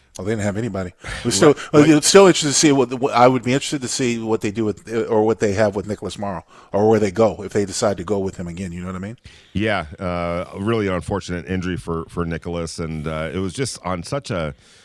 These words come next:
Speaker 2: I was there in Thousand
Speaker 1: Yeah.
Speaker 2: Oaks when that happened, and it was just like such a, um, you know,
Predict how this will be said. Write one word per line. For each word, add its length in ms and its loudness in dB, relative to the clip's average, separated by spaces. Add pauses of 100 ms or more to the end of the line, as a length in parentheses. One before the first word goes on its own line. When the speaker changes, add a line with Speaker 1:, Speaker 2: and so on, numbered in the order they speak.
(280)
Speaker 2:
I 80 -4
was 140 -2
there 260 0
in 140 -4
Thousand 320 -2
Speaker 1:
Yeah. 80 0
Speaker 2:
Oaks 180 -6
when 140 -4
that 140 -6
happened, 420 -6
and 100 -8
it 40 -8
was 120 -10
just 220 -8
like 220 -6
such 320 -8
a, 320 -6
um, 640 -10 (140)
you 120 -8
know, 260 -10